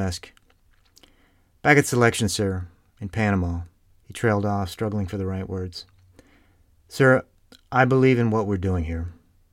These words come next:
For what it's worth, I believe in you. But in my opinion,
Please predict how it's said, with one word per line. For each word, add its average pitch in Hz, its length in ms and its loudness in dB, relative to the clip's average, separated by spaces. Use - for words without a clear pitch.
For 113 120 -8
what 110 180 2
it's - 160 -8
worth, 113 300 -2
I 104 100 -6
believe 98 320 -2
in 87 100 -2
you. 82 260 -4
But 107 100 -6
in 101 60 0
my 113 160 2
opinion, 110 540 -2